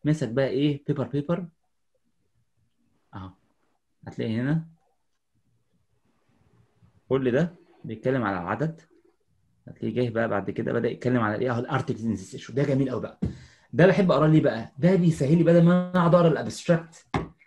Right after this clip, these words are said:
لا حد بيقرا لي. بص بقى الجمال بقى، بدل ما انا اقعد اقرا وادور على النولج جاب والكونتريبيوشن تو نولج والميثودولوجي واتعب نفسي ايه الحلو ولا الوحش، لا ده رئيس المجله نفسه بيقرا لي اللي مكتوب عنده.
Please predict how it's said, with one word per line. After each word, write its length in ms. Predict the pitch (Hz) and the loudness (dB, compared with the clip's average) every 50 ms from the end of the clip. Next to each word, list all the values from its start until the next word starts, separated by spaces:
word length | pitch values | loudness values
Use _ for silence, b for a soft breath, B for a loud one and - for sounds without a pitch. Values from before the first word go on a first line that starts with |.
| _ _ _ _ | _ _ _ _
لا 100 | 131 135 | -6 -4
حد 260 | - - 180 170 165 | 0 2 4 6 6
بيقرا 340 | 156 147 135 123 120 113 104 | 8 6 6 4 4 0 0
لي. 160 | 92 - - - _ _ _ _ _ _ | -2 -6 -10 -18 _ _ _ _ _ _
بص 180 | 127 127 - 147 | -4 -2 0 0
بقى 100 | 147 139 | 0 0
الجمال 240 | 113 120 123 135 131 | 0 0 0 0 0
بقى، 100 | 135 120 | 2 2
بدل 180 | 160 156 170 | 4 4 6
ما 60 | 165 170 | 6 6
انا 80 | 175 | 6
اقعد 140 | 175 160 165 | 6 6 6
اقرا 140 | 175 175 170 | 6 6 6
وادور 260 | 160 156 175 180 160 | 8 8 8 8 8
على 140 | 151 160 160 | 6 6 6
النولج 420 | 170 190 180 185 165 147 156 156 | 6 8 8 6 6 6 2 2
جاب 200 | 170 170 175 165 | 2 4 4 4
والكونتريبيوشن 720 | 170 - - 185 170 160 - 165 165 160 170 - 180 165 160 | 2 2 2 2 2 2 2 0 0 0 2 2 0 0 2
تو 80 | 165 | 2
نولج 300 | 160 165 175 175 170 160 | 2 4 4 4 4 4
والميثودولوجي 480 | 170 160 160 160 165 151 165 170 170 180 | 4 2 2 0 0 0 0 2 2 2
واتعب 400 | 170 175 170 175 170 156 151 151 | 2 2 2 0 0 0 2 2
نفسي 260 | 165 170 160 - 127 | 2 2 0 -2 -4
ايه 60 | - | -4
الحلو 240 | 160 - 175 180 175 | 0 0 2 2 4
ولا 80 | 170 165 | 4 4
الوحش، 460 | 160 175 175 - 170 165 - - B B B B B B B _ | 4 2 4 4 2 0 0 -4 B B B B B B B _
لا 100 | 147 139 | -4 -2
ده 120 | - 143 135 | 0 2 2
رئيس 240 | 147 190 196 185 214 | 4 4 2 2 2
المجله 440 | 185 156 143 180 202 202 175 170 | 2 4 4 4 6 6 6 6
نفسه 380 | 214 220 - - 262 262 254 - _ _ _ _ _ _ _ | 4 2 0 -4 -4 -4 -4 -6 _ _ _ _ _ _ _
بيقرا 420 | - 123 110 120 127 151 175 196 214 | -6 -4 -2 -2 0 2 2 2 2
لي 280 | 262 294 269 254 - - - | 0 0 -2 -4 -8 -8 -4
اللي 120 | 135 127 123 | -4 -2 -2
مكتوب 240 | 117 - - 139 | -4 -6 -6 -8
عنده. 260 | 123 - 101 - - | -8 0 0 0 0